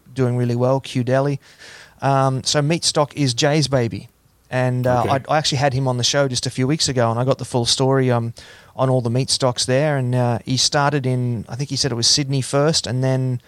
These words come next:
Speaker 1: Auckland, and then Melbourne. And,
Speaker 2: Okay.
Speaker 1: um, so he's now, uh,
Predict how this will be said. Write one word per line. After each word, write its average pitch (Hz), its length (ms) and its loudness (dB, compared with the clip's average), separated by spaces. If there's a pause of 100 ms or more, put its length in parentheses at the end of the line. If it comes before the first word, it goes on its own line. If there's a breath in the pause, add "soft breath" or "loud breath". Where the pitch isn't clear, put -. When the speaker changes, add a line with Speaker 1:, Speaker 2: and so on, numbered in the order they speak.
(320 soft breath)
Speaker 1:
Auckland, 139 440 0
and 127 100 -2
then 123 160 0
Melbourne. 123 380 0 (560 soft breath)
And, 123 380 0
Speaker 2:
Okay. 123 160 4
Speaker 1:
um, 117 220 -2 (180)
so 139 220 0
he's 127 260 0
now, 127 520 2
uh, 117 240 -4